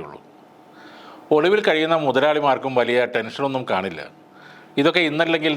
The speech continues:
നാളെ ഉണ്ടാകുമെന്ന് അവർക്ക് നേരത്തെ അറിയാമായിരുന്നു. അതൊക്കെ ഒപ്പിച്ച് നല്ല വ്യക്തമായ പ്ലാനും അവർ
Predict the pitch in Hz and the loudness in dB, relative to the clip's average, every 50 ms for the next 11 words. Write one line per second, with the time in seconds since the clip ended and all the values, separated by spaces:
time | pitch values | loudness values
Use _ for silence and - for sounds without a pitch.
0 | 139 131 123 127 135 143 151 156 147 127 123 117 120 127 143 143 139 135 123 104 | 0 0 2 2 2 2 2 2 0 -2 -4 -4 0 0 0 0 0 -2 -4 -4
1 | 104 104 101 101 107 110 117 - - 113 107 110 107 110 107 113 117 120 - 123 | -6 -6 -4 -2 0 0 0 0 -2 -2 -2 -4 -4 -2 -2 0 0 0 0 0
2 | 92 - 185 196 202 - - - - 160 - - - - - - - - - - | 0 0 0 -2 -4 -4 -6 -8 -10 -12 -16 -20 -20 -20 -20 -20 -20 -20 -20 -20
3 | - - - - - - - - - - - 165 170 185 180 214 196 175 151 165 | -20 -20 -20 -20 -20 -20 -20 -20 -8 -2 0 0 0 0 2 2 2 2 2 0
4 | 175 - 175 151 135 131 139 143 135 143 143 131 135 131 - - 185 170 165 156 | 0 0 0 0 0 0 0 0 0 2 2 2 0 -2 -2 -2 -2 0 2 2
5 | 139 135 135 - 131 117 120 131 143 151 123 113 - - 117 110 110 | 2 2 0 2 2 2 2 2 0 -2 -4 -6 -6 -4 -2 0 -2